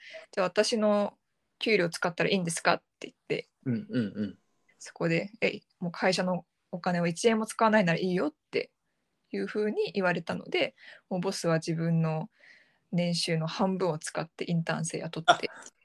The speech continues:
Speaker 2: 使っちゃったんですね。
Speaker 1: そうなんですよ。
Speaker 2: <laughs> なるほど。えー。
Speaker 1: 自分のポケットマネーを
Speaker 2: はいはいはいはい。
Speaker 1: 使ってインターン生を雇い始めて、
Speaker 2: うん。うんうん。
Speaker 1: そ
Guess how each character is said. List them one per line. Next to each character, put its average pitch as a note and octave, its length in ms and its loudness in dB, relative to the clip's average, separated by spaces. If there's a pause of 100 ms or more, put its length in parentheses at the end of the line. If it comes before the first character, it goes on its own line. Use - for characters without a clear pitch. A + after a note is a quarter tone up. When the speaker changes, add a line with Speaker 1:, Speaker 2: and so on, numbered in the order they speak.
(120)
Speaker 2:
使 - 340 2
っ - 40 -6
ち - 180 0
ゃ G#3+ 40 2
っ - 80 -10
た - 140 6
ん - 40 -2
で C#3+ 100 4
す - 140 -8
ね。 - 320 -6 (320)
Speaker 1:
そ C#4 200 6
う A#3+ 40 4
な G3 140 4
ん F3 100 0
で E3+ 100 6
す E3+ 160 6
よ。 D#3+ 60 2
Speaker 2:
<laughs> - 20 6
な F#3 80 8
る F#3+ 140 6
ほ G3 180 2
ど。 G#3+ 220 2 (460)
え C3+ 1200 4
ー。 - 40 -4
Speaker 1:
自 F#3 80 -2
分 G3 180 0
の F#3+ 100 2
ポ F#3+ 140 0
ケ F3+ 120 4
ッ F3 80 -4
ト F#3 120 2
マ F3 140 4
ネ A#2 180 0
ー D#2+ 40 -6
を D#2 160 -8
Speaker 2:
は D3 180 8
い C3+ 40 4
は B2+ 180 4
い A#2+ 40 0
は A#2 180 -2
い G#2+ 40 -4
は G#2 160 -6
い。 - 100 -12
Speaker 1:
使 - 160 -4
っ F3 80 -4 (160)
て - 200 2
イ B3 80 -2
ン A3 80 -6
タ - 120 0
ー E3+ 60 4
ン G#3 60 0
生 - 220 -4
を - 160 -8 (300)
雇 E3+ 260 0
い D#3+ 80 0
始 D#3+ 240 -8
め D#3 120 -6
て、 - 340 -8 (300)
Speaker 2:
う D3 40 -2
ん。 C#3+ 40 4
う C3+ 40 4
ん - 20 2
う A2+ 40 -2 (220)
ん。 G2 40 -6
Speaker 1:
そ - 60 -18